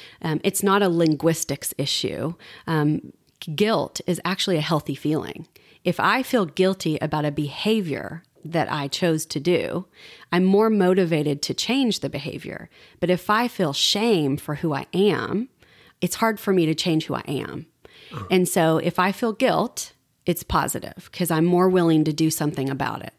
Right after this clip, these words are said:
Speaker 1: But if I feel shame, what's the, the most common response that I've learned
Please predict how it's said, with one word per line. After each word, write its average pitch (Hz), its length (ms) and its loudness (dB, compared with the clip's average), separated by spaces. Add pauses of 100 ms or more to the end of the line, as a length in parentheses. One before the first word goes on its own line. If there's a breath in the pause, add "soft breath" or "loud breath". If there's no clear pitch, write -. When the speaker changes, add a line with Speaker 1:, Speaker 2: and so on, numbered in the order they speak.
(140)
Speaker 1:
But 170 120 2
if 165 160 0
I 190 120 2
feel 170 180 0
shame, 160 760 0 (380 loud breath)
what's 170 300 0
the, 170 280 2
the 175 140 0
most 180 360 2
common 165 360 2
response 160 460 -2
that 156 100 -2
I've 147 160 -2
learned 170 600 2